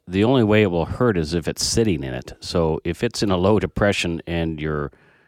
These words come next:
and your unit's actually sitting in the water, uh, that's not a good thing. So, you know, it's gotta be, it has to be up off the,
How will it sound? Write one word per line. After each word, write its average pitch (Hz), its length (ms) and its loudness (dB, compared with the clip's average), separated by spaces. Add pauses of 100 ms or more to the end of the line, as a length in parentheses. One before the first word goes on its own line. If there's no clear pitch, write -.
(220)
and 87 120 -4
your 85 100 0
unit's 90 320 0
actually 85 480 -2
sitting 95 500 0
in 92 240 0
the 87 80 2
water, 82 480 0 (240)
uh, 82 140 0 (100)
that's 95 320 -2
not 80 160 -2
a 76 60 -4
good 69 200 -10
thing. - 260 -14
So, 69 460 -6 (200)
you 90 100 -8
know, 71 240 -6
it's 82 160 -8
gotta 101 260 0
be, 82 320 -2 (560)
it 101 80 -2
has 117 220 4
to 98 120 -2
be 90 220 0
up - 320 -2
off 85 400 0
the, 76 320 -2